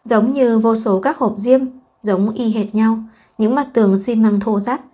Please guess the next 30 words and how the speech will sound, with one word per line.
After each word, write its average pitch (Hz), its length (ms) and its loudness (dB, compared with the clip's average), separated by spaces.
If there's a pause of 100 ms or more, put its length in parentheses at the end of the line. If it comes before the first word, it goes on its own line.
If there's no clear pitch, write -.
(340)
những 233 220 2
chiếc 370 260 -2
cửa 214 260 4
to 202 140 -2
vò 196 300 -2
chi 226 260 -6
chít, 320 180 -4 (440)
lại 247 160 2
càng 247 260 0
giống 240 360 2 (140)
những 240 380 0
tổ 214 220 4
chim 220 240 -2
sáo. 220 400 -4 (520)
Nhớ 196 120 4
lại 247 140 2
năm 214 200 0
đó, 202 340 -4 (320)
cầm 262 200 4
một 240 160 0
chiếc 349 200 0
ghế 247 140 2
mây 285 220 -2
ra 277 100 -4
ban 269 240 0
công 262 200 0
chật 226 160 -8
hẹp 185 220 -8
sưởi 190 240 -4
nắng. 185 200 -4